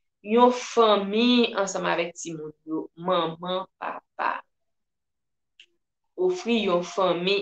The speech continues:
ak timoun yo. Ou menm ankò ki santi ou poko pare, ou anvi banboche, paske sa se ou menm. Banboche ou kapab bèl nan moun. Ou anvi banboche, donk pa foure tèt ou nan fè pitit. Or,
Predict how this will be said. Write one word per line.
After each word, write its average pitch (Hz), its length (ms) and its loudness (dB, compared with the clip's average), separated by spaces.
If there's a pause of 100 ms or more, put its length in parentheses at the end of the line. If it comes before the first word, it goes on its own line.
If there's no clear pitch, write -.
ak 170 240 -10
timoun - 460 -12 (100)
yo. - 140 -6 (1120)
Ou 254 180 6
menm 269 320 8
ankò 208 380 8 (180)
ki 202 120 -10
santi 196 320 -2
ou 170 80 -14
poko 175 280 -6
pare, 165 360 4
ou 185 200 8
anvi 196 300 4 (180)
banboche, 185 560 2
paske 269 480 4
sa 277 240 6
se 254 160 6
ou 233 240 0
menm. 233 320 0 (680)
Banboche 269 340 10
ou - 80 -4
kapab 220 360 6
bèl 202 200 10
nan 185 200 0
moun. 160 240 -4
Ou 254 160 10
anvi 254 200 4
banboche, 233 520 6
donk 202 320 0
pa 254 480 10 (400)
foure 208 360 4
tèt 185 280 4
ou 208 80 -4
nan 185 160 -2
fè 185 320 -2
pitit. - 320 -14 (160)
Or, 285 400 10